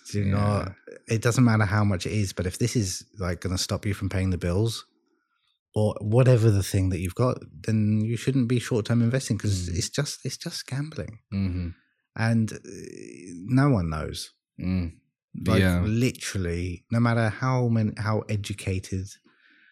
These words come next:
Speaker 1: how experienced, nobody knows.
Speaker 2: True.
Speaker 1: It's all roulette. And if that wasn't true and one person did know, they would have won. They would be a multi-trillionaire and own everything.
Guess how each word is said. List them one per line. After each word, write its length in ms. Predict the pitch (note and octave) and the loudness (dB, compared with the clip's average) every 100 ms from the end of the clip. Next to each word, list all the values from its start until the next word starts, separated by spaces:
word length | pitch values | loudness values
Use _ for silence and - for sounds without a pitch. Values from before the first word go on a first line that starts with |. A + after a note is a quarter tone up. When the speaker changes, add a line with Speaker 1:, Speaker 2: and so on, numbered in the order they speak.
| _ | _
Speaker 1:
how 240 | - F2+ F2+ | -12 -6 -6
experienced, 560 | - - G#2 F#2+ - | -6 -6 -4 -4 -4
nobody 300 | G2+ F#2 D#2 | -4 -4 -6
knows. 320 | - C2 - _ _ _ _ - | -10 -14 -18 _ _ _ _ -12
Speaker 2:
True. 400 | F#2+ F2+ E2+ F2+ | -6 -4 -6 -8
Speaker 1:
It's 100 | - | -8
all 560 | F#2+ G#2+ G2+ F#2+ F#2 - | -4 -2 0 0 -4 -10
roulette. 680 | A2+ F#2+ F#2+ G2+ F#2+ F2 - G2 | -10 -4 0 0 0 -2 -4 -4
And 100 | G2 | -4
if 140 | - | -2
that 260 | A#2+ A2 - | -2 -2 -4
wasn't 520 | G#2 G#2+ G2+ G#2 - | 0 0 2 0 -2
true 280 | - G2 E2+ | -4 -2 -2
and 200 | F2 F2+ | -2 0
one 200 | G2+ F#2+ | 0 0
person 560 | F#2+ F2 - F2+ F2 - | -2 -2 -2 -4 -4 -4
did 240 | F2 E2 | -4 -2
know, 400 | F#2 F#2 G2 A2+ - - _ - | -2 0 0 -2 -4 -18 _ -4
they 180 | G2 | 0
would 200 | G2+ G2 | 2 0
have 260 | D#2+ F2+ F2 | 0 -4 -4
won. 480 | E2+ D2+ D2 D#2 E2 _ - | -6 -6 -8 -10 -14 _ -6
They 120 | G2 | -2
would 200 | F#2+ F2 | 0 -2
be 240 | F#2 F2+ - | -4 -4 -2
a 120 | F#2 | -4
multi-trillionaire 1200 | F2+ G2+ G2+ - G2+ - F#2+ F2 D#2+ D#2+ D#2 F2 - _ _ _ _ _ F#2+ | -2 -2 -4 -6 -8 -4 -4 -2 -4 -4 -6 -8 -12 _ _ _ _ _ -4
and 340 | F#2 F2 E2+ G2+ | -4 -4 -4 -2
own 160 | F#2 | 0
everything. 480 | F2 E2 - F2 | 0 -4 -10 -12